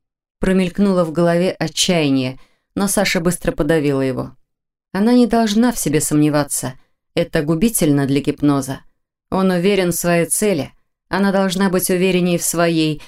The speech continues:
иначе ей никогда его не переубедить. Победит тот, чьи помыслы сильнее.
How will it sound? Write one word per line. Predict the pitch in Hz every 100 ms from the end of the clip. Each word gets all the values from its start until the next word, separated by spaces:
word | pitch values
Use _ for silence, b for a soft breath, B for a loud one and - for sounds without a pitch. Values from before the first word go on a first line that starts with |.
| B
иначе | 190 196 170 196
ей | 185 175
никогда | 170 185 160 165
его | 170 185
не | 185
переубедить. | 160 156 143 151 139 139 - - _ -
Победит | 175 170 156 165
тот, | 180 196
чьи | - 190
помыслы | 190 247 180 -
сильнее. | 147 156 147 147 143 143